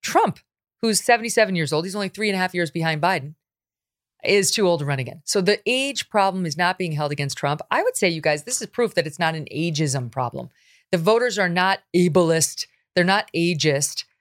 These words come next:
They're taking people on a case-by-case basis, and they see a vibrant man in Trump, and they see a near corpse,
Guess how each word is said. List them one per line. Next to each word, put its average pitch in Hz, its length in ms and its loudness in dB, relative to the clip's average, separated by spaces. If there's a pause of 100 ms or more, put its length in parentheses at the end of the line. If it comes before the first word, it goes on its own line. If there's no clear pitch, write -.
(220)
They're 208 160 4
taking 226 400 -2
people 190 260 -2
on 175 100 0
a 160 40 -4
case-by-case 165 720 -2
basis, 156 500 -2
and 165 180 -2
they 170 80 0
see 175 220 -2
a 156 80 2
vibrant 156 440 0
man 160 240 -2
in 151 80 -2
Trump, 165 300 -2
and 156 100 -4
they 156 120 0
see 170 340 -4
a 156 100 0
near 170 280 -2
corpse, - 500 0